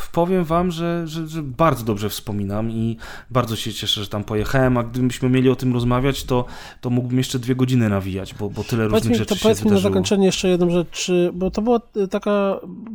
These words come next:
Speaker 2: egzotyczna, nazwijmy to, wycieczka twoja pierwsza w życiu, nie?
Speaker 1: Y, tak, tak, daleko jeszcze nigdy nie byłem i, i w, w, jeżeli chodzi o egzotykę, tak, to też nie.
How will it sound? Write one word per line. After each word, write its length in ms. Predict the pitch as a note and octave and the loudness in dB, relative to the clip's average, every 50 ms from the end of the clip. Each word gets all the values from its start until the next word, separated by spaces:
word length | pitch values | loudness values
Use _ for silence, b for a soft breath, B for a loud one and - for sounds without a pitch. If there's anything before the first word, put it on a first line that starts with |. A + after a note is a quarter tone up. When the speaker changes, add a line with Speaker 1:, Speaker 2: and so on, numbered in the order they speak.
| G#3 A3 A#3 G#3 - | -10 -6 -6 -4 -2
Speaker 2:
egzotyczna, 600 | - G3 F3 E3+ F3+ F3+ - A#3 F#3+ - - D#3+ | 0 0 2 4 2 4 4 4 2 4 2 2
nazwijmy 320 | D3+ D#3 C#3+ D3 E3 F3+ | 2 2 0 0 0 0
to, 80 | E3+ F#3 | 0 0
wycieczka 340 | E3+ E3 - D3+ - - A#3 | -4 -4 -4 -6 -2 -2 -2
twoja 180 | - C4 B3+ | 0 0 0
pierwsza 320 | - A#3+ G3+ D3 - D#3 C#3 | 2 2 0 0 0 -2 -2
w 40 | B2+ | -2
życiu, 240 | B2+ B2 A2+ A#2 | -2 -4 -4 -6
nie? 240 | B2 B2 C#3 F3 A3 A3 - - - B B B B B B B - D3 | -6 -4 -2 -2 -2 -2 -2 -4 -6 B B B B B B B -2 -2
Speaker 1:
Y, 40 | D#3 | -2
tak, 300 | D3 D3+ F3 D3+ C#3+ - | 0 2 2 2 2 2
tak, 160 | - D3+ C#3+ | 0 0 2
daleko 300 | C#3 C#3+ C#3+ D#3 D3+ - | 4 4 2 2 2 2
jeszcze 220 | D#3 D3 D3 - D3+ | 0 0 2 0 0
nigdy 220 | D#3 D3+ D3 D3 | 0 2 2 4
nie 120 | D#3 D3 C#3 | 4 4 4
byłem 400 | C#3 D3 D3 D3+ D3 C#3+ C#3+ C3 | 4 4 4 4 4 4 2 2
i, 40 | |
i 340 | B2+ C#3 B2+ A#2+ C3 C3 B2+ | 2 2 2 2 0 -2 -2
w, 80 | C3+ A#2+ | -4 -6
w, 580 | B2+ B2+ B2+ B2 C3 B2 A2+ - - - C3 | -6 -6 -2 -2 -2 -2 -2 -6 -10 -4 -2
jeżeli 260 | C3 B2+ B2 C3+ C#3 C3+ | 0 0 2 2 0 2
chodzi 220 | - C#3 C3 C3+ | 2 2 4 4
o 40 | C3 | 4
egzotykę, 560 | C3 B2+ B2+ A#2+ B2+ B2 - C#3 C#3 - B2 | 4 4 2 0 -2 0 -2 -2 -2 -2 -4
tak, 260 | - A#2+ G2+ F#2 - | -2 -2 -6 -6 -4
to 100 | - A#2+ | -6 -8
też 300 | - - A2 F#2+ - - | -4 -4 -4 -4 -4 -6
nie. 140 | G2+ F#2 F#2 | -8 -10 -12